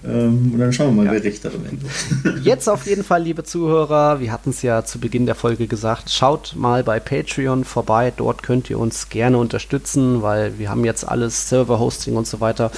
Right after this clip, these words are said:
Speaker 2: liegt an uns. Dort könnt ihr uns mit einem monatlichen kleinen Obolus unterstützen, wenn ihr euch dort anmeldet. Ähm,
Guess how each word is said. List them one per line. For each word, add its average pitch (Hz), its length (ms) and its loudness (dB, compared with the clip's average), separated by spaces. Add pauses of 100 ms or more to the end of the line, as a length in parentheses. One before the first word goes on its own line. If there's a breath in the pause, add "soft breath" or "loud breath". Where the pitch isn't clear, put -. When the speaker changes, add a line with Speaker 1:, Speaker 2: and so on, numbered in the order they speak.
(320 loud breath)
Speaker 2:
liegt 131 220 0
an 117 100 2
uns. 127 200 0
Dort 120 200 -2
könnt 127 220 2
ihr 123 60 0
uns 123 200 -4
mit 123 120 2
einem 113 80 0
monatlichen 117 600 -2
kleinen 151 320 2
Obolus 135 460 0
unterstützen, 135 680 0
wenn 127 140 2
ihr 120 120 2
euch 123 140 -6
dort 123 180 -2
anmeldet. 123 540 0 (480 loud breath)
Ähm, 123 340 2